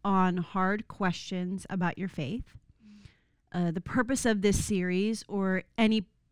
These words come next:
part of what we do, I, I'm gonna say the word, in apologetics.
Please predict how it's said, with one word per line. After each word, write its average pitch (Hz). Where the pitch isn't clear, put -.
part 208
of 190
what 196
we 202
do, 180
I, 170
I'm 185
gonna 175
say 190
the 196
word, 175
in 180
apologetics. 202